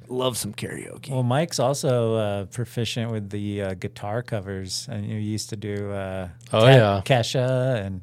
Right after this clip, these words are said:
Speaker 3: Oh, yeah.
Speaker 2: <laughs> Yeah, he's a musical.
Speaker 3: Yeah.
Speaker 2: So on
Speaker 3: Well, on,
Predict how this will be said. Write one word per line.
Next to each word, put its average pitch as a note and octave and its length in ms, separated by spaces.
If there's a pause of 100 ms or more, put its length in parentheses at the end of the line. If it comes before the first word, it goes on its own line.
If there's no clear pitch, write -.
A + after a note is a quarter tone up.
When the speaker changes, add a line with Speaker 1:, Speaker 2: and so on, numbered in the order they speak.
Speaker 3:
Oh, A#2+ 180
yeah. C3 300 (520)
Speaker 2:
<laughs> D#3 540
Yeah, C3 120
he's D#3 200
a D3+ 60
musical. C3 600 (480)
Speaker 3:
Yeah. B2+ 400
Speaker 2:
So C3+ 200
on B2+ 200 (380)
Speaker 3:
Well, C#3+ 140
on, C#3+ 300